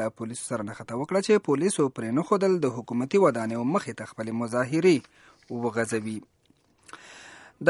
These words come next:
عراق لومړی وزیر حیدر العبادي وایي یوې پلټنې موندلې چې د عراق په پوځ کې د لږ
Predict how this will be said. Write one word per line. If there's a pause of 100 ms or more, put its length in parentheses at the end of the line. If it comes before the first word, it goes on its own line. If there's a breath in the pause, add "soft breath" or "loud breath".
(140)
عراق
لومړی
وزیر
حیدر
العبادي
وایي
یوې
پلټنې
موندلې
چې
د
عراق
په
پوځ
کې
د (120)
لږ